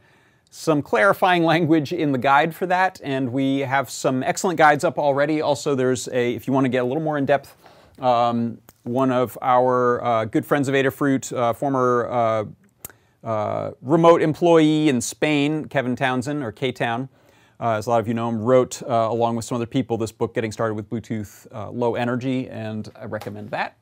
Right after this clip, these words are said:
as well as any resources you can find online that'll help explain things. Um, so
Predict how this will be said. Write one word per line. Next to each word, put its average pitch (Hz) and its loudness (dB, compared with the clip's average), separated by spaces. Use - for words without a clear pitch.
as 120 -14
well 110 -6
as 101 -10
any 104 -10
resources 98 -14
you 104 -14
can 104 -16
find 110 -14
online 101 -14
that'll 101 -16
help 110 -4
explain 107 -6
things. 98 -10
Um, 135 8
so 160 4